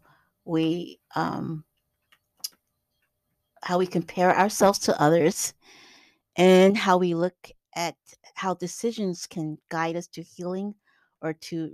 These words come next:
ruination. So I just want to make the disclaimer before I speak that I am not a therapist nor a counselor. <laughs> I am just a fellow traveler on the path to healing.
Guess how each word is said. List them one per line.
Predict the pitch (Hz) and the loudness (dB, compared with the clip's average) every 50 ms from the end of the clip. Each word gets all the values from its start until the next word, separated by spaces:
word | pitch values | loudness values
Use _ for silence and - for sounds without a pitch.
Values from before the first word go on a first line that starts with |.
| - | -14
ruination. | 175 165 170 170 165 160 156 156 151 143 151 - - - - - _ _ _ _ _ _ _ _ _ _ _ _ _ | -14 -8 -6 -6 -6 -6 -6 -8 -10 -10 -12 -14 -18 -20 -20 -20 _ _ _ _ _ _ _ _ _ _ _ _ _
So | _ - 170 | _ -8 -8
I | |
just | 170 - 220 - - | -6 -6 -8 -6 -4
want | 247 240 254 | -6 -6 -6
to | - - 262 - - _ _ _ _ - | -8 -10 -10 -10 -12 _ _ _ _ -6
make | 202 214 214 | -6 -4 -4
the | - 214 | -6 -12
disclaimer | - 208 - - - - 180 180 165 156 | -10 -10 -10 -6 -4 -2 -2 -2 -2 -4
before | - 170 - - - 147 | -6 -10 -12 -8 -8 -6
I | 160 202 | -6 -6
speak | 220 - - - - 165 - _ | -8 -12 -14 -10 -10 -10 -8 _
that | 170 165 160 | -6 -6 -4
I | 156 | -4
am | 160 160 160 160 | -6 -8 -8 -8
not | 151 151 165 | -8 -6 -6
a | 214 240 | -6 -4
therapist | - 240 226 208 214 220 - 226 214 226 - - - - _ _ - _ _ _ _ - | 0 0 2 2 0 -2 -6 -6 -6 -6 -8 -12 -16 -20 _ _ -20 _ _ _ _ -8
nor | 160 165 165 170 175 | -4 0 0 2 2
a | 202 254 | 2 0
counselor. | - - 269 208 214 226 - 214 220 202 226 247 - _ _ _ - | -2 -2 -2 -2 -2 -2 -2 0 2 2 0 0 -2 _ _ _ -20
<laughs> | - - - - _ _ | -20 -20 -20 -20 _ _
I | - - | -18 -14
am | 196 175 185 | -12 -12 -12
just | 175 - 180 190 - _ 196 | -6 -4 -6 -6 -4 _ -8
a | 180 - _ _ | -8 -8 _ _
fellow | - 180 175 190 208 220 | -4 -2 0 0 0 -2
traveler | 220 - - - 202 180 180 190 185 180 175 151 - - 147 - - | -4 -6 -12 -8 -4 -2 -2 -2 -2 -4 -4 -8 -8 -10 -14 -14 -10
on | 165 156 147 | -8 -8 -8
the | - | -10
path | - - - 143 135 156 - _ | -12 -8 -8 -6 -6 -6 -10 _
to | - 165 | -16 -16
healing. | 151 - 160 147 131 - - | -14 -10 -10 -10 -10 -12 -16